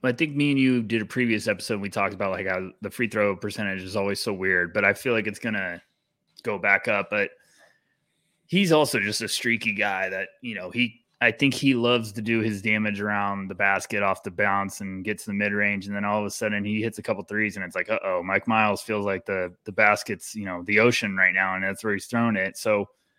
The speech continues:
I'm not too worried about it. And this, we're talking about a guy that's probably gonna end up being an early to mid second round pick if he's moving up some boards, and teams are gonna draft him with the idea of, like, we could get some great value,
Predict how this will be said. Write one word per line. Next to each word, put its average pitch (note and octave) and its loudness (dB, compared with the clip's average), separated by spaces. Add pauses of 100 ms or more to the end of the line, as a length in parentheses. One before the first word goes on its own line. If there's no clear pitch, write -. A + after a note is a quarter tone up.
(180)
I'm C3+ 4
not B2+ 4
too A2 -2
worried F#2+ 2
about G2+ 4
it. A2 4
And C#3 2
this, F3+ -4
we're F3+ 2
talking G3 -4
about F3+ 2
a D3 2
guy C3+ 4
that's C3+ 2
probably C#3 2
gonna B2+ 2
end A#2+ 4
up A#2 2
being A#2 4
an G#2+ 0
early A#2 2
to - -18
mid A2+ 0
second A#2+ -2
round G#2+ 0
pick A2+ 0
if A2+ 0
he's A2+ 0 (580)
moving A#2+ 4
up A#2+ 2
some A2+ 0
boards, B2 4
and G#2 0 (500)
teams A#2+ 2
are A#2+ 4
gonna A2+ 2
draft A2 4
him B2 2
with A2 0
the G#2+ 0
idea G2+ 0
of, G#2+ -4
like, G2 0
we G#2 -2
could G2 -8
get G#2 -2
some F#2+ -6
great G#2 0
value, G#2+ 2